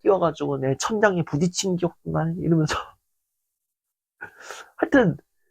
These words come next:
여러 가지로 다 사람마다 그 기억들이 있어요. 저도 막 그 아련한 그 기억으로 막 돌아가고 싶을 때가 많아요. 근데 시간이,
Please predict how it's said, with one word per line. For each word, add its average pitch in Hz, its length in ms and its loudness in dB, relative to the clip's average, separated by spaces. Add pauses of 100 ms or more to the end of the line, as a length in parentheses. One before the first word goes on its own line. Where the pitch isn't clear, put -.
(180)
여러 170 300 6
가지로 127 680 -4
다 - 260 -12
사람마다 - 540 -10
그 - 160 -14
기억들이 - 480 0
있어요. 139 260 -10
저도 233 320 4
막 208 260 2
그 208 320 2 (580)
아련한 320 520 6
그 226 180 0
기억으로 220 420 4
막 196 200 0
돌아가고 294 400 6
싶을 - 260 -14
때가 180 200 -10
많아요. 147 460 -6 (720)
근데 240 400 4 (800)
시간이, 156 1000 2